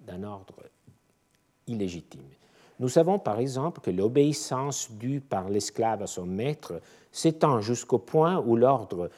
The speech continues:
vise à la perpétration d'un acte criminel. Au-delà de cette limite, l'esclave n'est pas tenu d'obéir. On dit, « Nec in omnia servus domino parere debet. »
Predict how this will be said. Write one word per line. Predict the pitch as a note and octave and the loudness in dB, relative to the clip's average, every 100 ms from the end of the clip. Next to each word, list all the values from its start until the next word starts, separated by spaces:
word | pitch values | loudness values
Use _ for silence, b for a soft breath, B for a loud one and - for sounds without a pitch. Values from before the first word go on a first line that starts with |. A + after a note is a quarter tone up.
| B - | B -14
vise | A2+ D3 F3 C3 | -2 2 4 4
à | |
la | G2 | 2
perpétration | - E3+ D#3+ - C3+ - A2 - C#3 D3+ | 2 -2 -2 -2 -2 -2 -4 0 2 2
d'un | D3+ G2 G#2 | 2 0 0
acte | A#2 B2 - D#2 | -4 -8 -14 -14
criminel. | - B2+ A2+ F2 D2 D2 b b - | -4 0 2 0 -4 -14 b b -6
Au-delà | G2+ G#2 E2 | 2 2 0
de | E2 | -8
cette | - F2+ C3 | -8 -6 -4
limite, | E3 G3 G3 - - _ _ _ _ _ _ - | 0 0 0 -6 -12 _ _ _ _ _ _ -4
l'esclave | G#2+ - - E3+ F3 | -4 -2 0 0 0
n'est | F#2 | -4
pas | F#2 D#3+ | -2 -2
tenu | C#3 B2 A2+ G#2+ D#3+ D#3+ B - | 0 0 -2 -2 -2 -4 B 0
d'obéir. | A#2 G3+ F#3+ D#3 - - _ _ b b b b b _ _ | 2 6 6 4 -4 -18 _ _ b b b b b _ _
On | D#2 | -12
dit, « | E2 A2+ | -6 -2
Nec | G2 A#2+ - | 0 0 0
in | G2+ | -2
omnia | A#2+ B2+ G2+ F#2 | 0 0 -2 -2
servus | - A#2 A#2 G2 F2 | 0 2 0 -4 -6
domino | F2 G#2+ A2 G2 F2 | -2 -2 -2 -6 -8
parere | F2+ F2 F2 E2+ | -8 -6 -4 -6
debet. » | D2+ C#2 C#2 | -10 -16 -20